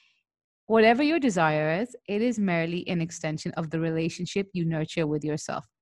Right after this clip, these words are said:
which is why if you are serious about attracting them into your life, you gotta fix it from the root level. As much as I know deep down, so many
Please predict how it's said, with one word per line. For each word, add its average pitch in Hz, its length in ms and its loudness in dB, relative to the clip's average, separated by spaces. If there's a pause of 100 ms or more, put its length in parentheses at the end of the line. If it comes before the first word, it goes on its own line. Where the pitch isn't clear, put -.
(100)
which 185 180 -2
is 208 140 2
why 196 500 8
if - 240 -2
you 202 200 -2
are 269 100 0
serious 170 560 -4 (240)
about 170 420 2
attracting 170 560 -2
them 196 180 0
into 165 300 -6
your 160 160 -4
life, 160 300 -2 (460)
you 247 80 0
gotta 247 180 8
fix - 320 -4
it 170 100 -2
from 165 200 -2
the 151 100 -2
root 151 260 -4
level. 151 320 -6 (1080)
As 190 160 2
much 190 180 4
as 233 100 0
I 214 120 4
know 202 180 4
deep 170 300 -4
down, 175 320 0 (240)
so 196 260 4
many 175 480 0